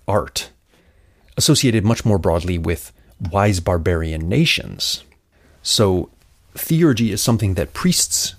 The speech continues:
do. In the case of the Porphyry Iamblichus debate, Iamblichus is writing under the pseudonym Abamon. So he is writing as an Egyptian temple priest.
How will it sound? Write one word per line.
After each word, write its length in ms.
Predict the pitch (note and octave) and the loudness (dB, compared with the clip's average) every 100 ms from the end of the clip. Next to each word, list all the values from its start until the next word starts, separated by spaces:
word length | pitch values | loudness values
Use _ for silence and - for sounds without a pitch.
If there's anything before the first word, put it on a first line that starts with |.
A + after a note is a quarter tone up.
| - | -16
do. 260 | - - - - _ _ _ _ _ - | -10 -10 -10 -20 _ _ _ _ _ -2
In 140 | A#2 | 2
the 60 | A2+ | 2
case 340 | - F3+ - | 2 0 0
of 240 | - A2 F2 | -2 -4 -2
the 200 | G#2 F2 | -4 -4
Porphyry 600 | - G#2 - F#2+ E2+ E2 - - | -4 -4 -2 -4 -4 -8 -14 -6
Iamblichus 460 | F2+ F2 E2+ E2+ | -4 -4 -6 -10
debate, 500 | - - D2 F2+ - - _ _ _ - | -8 -6 -6 -6 -14 -20 _ _ _ -8
Iamblichus 440 | G2+ A#2+ E3+ G3+ G3 | 0 2 2 2 2
is 120 | C#3 | 2
writing 360 | A2 G#2+ A2 | 2 2 2
under 220 | - G#2 G2 | 2 2 2
the 100 | G2+ | 0
pseudonym 520 | - F2+ E2+ E2 D#2+ - - | 0 -2 -2 -2 -6 -12 -6
Abamon. 500 | F2 E2 C#2 - G#1 - _ _ | -2 -2 -4 -8 -14 -20 _ _
So 220 | - A#2+ | -2 0
he 200 | G2 C3 | 2 2
is 180 | A#2 F#2+ - - - | 2 0 -8 -20 -10
writing 440 | A2 B2+ C#3 C3+ A#2 | 0 2 2 2 0
as 520 | A2+ A2+ A2 G#2 - - - _ _ - | 2 4 4 2 -2 -6 -20 _ _ -2
an 120 | G2+ | 0
Egyptian 460 | F#2 G#2 - F#2+ F#2 | 2 0 0 0 0
temple 300 | A2 G2+ - | 0 -2 -6
priest. 540 | - - - - - | -10 -10 -8 -8 -10